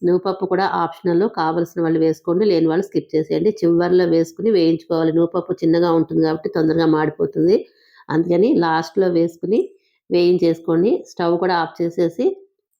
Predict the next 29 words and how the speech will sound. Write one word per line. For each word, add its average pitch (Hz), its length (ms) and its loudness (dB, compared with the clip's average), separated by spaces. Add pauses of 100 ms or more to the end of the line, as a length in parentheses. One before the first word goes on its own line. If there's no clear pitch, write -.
(640)
వేగిపోయిన 180 540 0
తర్వాత 202 180 -4
స్టవ్ 180 260 -2
ఆఫ్ 185 220 -4
చేసేసి 185 340 -2
ఒకసారి 190 400 -2
ఇలా 175 120 0
కలుపుకోండి 165 560 -2
బాగా. 160 380 -2
అలాగే 170 320 0
వదిలేస్తే 170 460 0
మాడిపోతుంది 160 580 0
దాంట్లోనే. 156 540 0 (380)
ఒక్కసారి 180 380 -2
ఓ 170 40 2
రెండు 165 200 2
నిమిషాలు 175 300 0
అలా 165 260 0
కలిపేసుకుని 190 880 -4
ఇప్పుడు 170 480 0 (400)
ప్లేట్లోకి 190 420 0
తీసేసుకోండి. 165 680 0 (100)
ప్లేట్లోకి 180 340 0
తీసుకున్న 170 360 0
తర్వాత 160 260 -2
ఇది 196 580 2 (580)
బాగా 175 380 0
చల్లగా 185 600 2
అవ్వాలన్నమాట. 165 580 -2